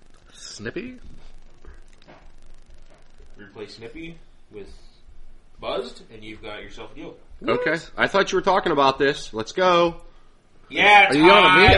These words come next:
Speaker 1: I just wanted to say the name. I didn't know anything about
Speaker 3: Oh,
Speaker 1: it.
Speaker 3: you said you were talking about it.
Speaker 1: No,
Speaker 2: To me, this
Speaker 1: I
Speaker 2: actually
Speaker 1: slept.
Speaker 2: looks like something, like, straight out of, like, a sci-fi movie or something.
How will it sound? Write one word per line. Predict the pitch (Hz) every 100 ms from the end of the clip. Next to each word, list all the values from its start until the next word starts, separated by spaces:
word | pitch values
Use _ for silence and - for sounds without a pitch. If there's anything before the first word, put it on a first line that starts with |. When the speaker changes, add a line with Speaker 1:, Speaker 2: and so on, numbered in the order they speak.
| -
Speaker 1:
I | 202
just | -
wanted | 156 117
to |
say | - 127
the | 113
name. | 92 135 113 90
I | 117
didn't | 165
know | 85
anything | 80 82
about | 80 80 160
Speaker 3:
Oh, |
Speaker 1:
it. | 120
Speaker 3:
you | 165
said | 190 139
you |
were | 135
talking | 151 190 -
about | 117 85 71
it. | 69 -
Speaker 1:
No, | 90 87 90 85
Speaker 2:
To | 170
me, | 196
this | -
Speaker 1:
I | 120
Speaker 2:
actually | 214 214 226
Speaker 1:
slept. | 185 190
Speaker 2:
looks | -
like | 196 165
something, | 175 165 160
like, | 147 127
straight | - 151 147
out | 143
of, |
like, | 131 120
a | 104 - _ _ _
sci-fi | 151 139 - 143 151
movie | 123 104
or | -
something. | -